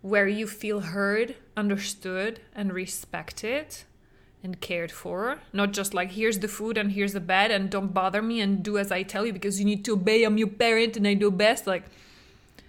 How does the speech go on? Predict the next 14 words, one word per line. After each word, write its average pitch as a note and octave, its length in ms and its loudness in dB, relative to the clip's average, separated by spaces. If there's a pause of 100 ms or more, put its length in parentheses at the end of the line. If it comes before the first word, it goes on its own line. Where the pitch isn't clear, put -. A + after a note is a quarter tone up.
(720)
if G#3 220 -2
you D4 160 4
grew B3 260 0
up B3+ 220 4
in A3+ 120 0
a G#3 100 0
home A3 260 -2
that G3+ 160 -2
was F#3 220 -4
chaotic, G3+ 800 -2 (640)
where G3 220 4
your G#3+ 260 2
parents A3 540 -2
were F#3 340 -2